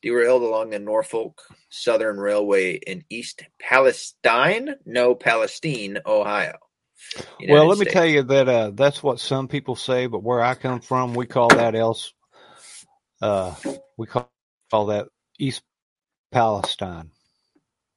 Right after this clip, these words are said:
Speaker 1: Yeah.
Speaker 2: Now, I've heard people say, "Oh, no, it's pronounced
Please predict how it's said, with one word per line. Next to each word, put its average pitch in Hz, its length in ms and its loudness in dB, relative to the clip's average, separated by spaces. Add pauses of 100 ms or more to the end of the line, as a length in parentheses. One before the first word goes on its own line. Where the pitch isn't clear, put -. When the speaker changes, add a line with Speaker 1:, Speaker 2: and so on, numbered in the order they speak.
(140)
Speaker 1:
Yeah. 175 180 2
Speaker 2:
Now, 120 120 4
I've 135 80 0
heard 143 240 6
people 135 240 0
say, 131 180 -2
"Oh, 185 180 8
no, 214 300 4
it's 202 180 0
pronounced 180 560 -2